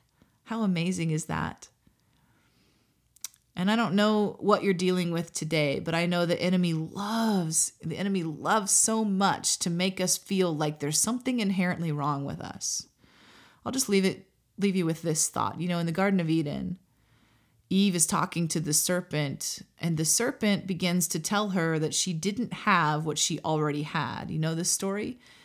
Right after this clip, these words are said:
He begins to say, "You could be like God if you eat this fruit." And the thing is that Eve was already like God.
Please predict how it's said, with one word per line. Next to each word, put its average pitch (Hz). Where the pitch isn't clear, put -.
He 208
begins 226
to 202
say, 196
"You 196
could 196
be 226
like 190
God 175
if 160
you 143
eat 151
this 165
fruit." -
And 208
the 220
thing 302
is 302
that -
Eve 240
was 196
already 196
like 151
God. -